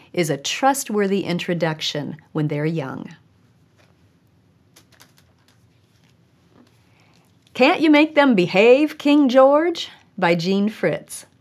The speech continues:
Jean Fritz has such a great sense of humor and a keen love for history.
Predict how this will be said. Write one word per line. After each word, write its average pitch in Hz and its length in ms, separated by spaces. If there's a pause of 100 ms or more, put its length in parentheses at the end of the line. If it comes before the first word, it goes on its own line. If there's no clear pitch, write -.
(800)
Jean 311 280
Fritz 185 360
has 185 160
such 190 180
a 170 60
great 175 500
sense 196 240
of 170 120
humor 160 500 (160)
and 175 120
a 165 60
keen 277 460
love 208 540
for 160 180
history. 160 640